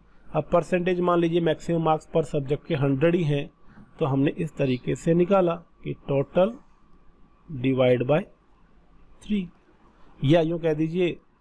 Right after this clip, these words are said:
total divide by three hundred into hundred। और ये हमने जो declare किए थे ये तो integer में declare किए थे, और ये जो percentage था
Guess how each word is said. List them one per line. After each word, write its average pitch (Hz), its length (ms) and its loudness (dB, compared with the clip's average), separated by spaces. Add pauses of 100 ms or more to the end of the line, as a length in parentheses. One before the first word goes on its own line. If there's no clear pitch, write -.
(920)
total 175 400 2 (680)
divide 139 420 2
by 156 220 2 (760)
three 165 220 2
hundred 170 480 0 (180)
into 139 380 -4 (1160)
hundred। 143 300 -2 (760)
और 135 180 4
ये 151 240 4
हमने 170 340 0
जो 175 120 0
declare 175 360 0
किए 170 240 -2
थे 156 140 0
ये 135 280 -2
तो 147 120 -6
integer 147 560 0
में 185 120 2
declare 180 340 2
किए 180 280 0
थे, 175 200 0 (1040)
और 143 200 4
ये 156 100 2
जो 160 120 0
percentage 170 760 -2
था - 440 -6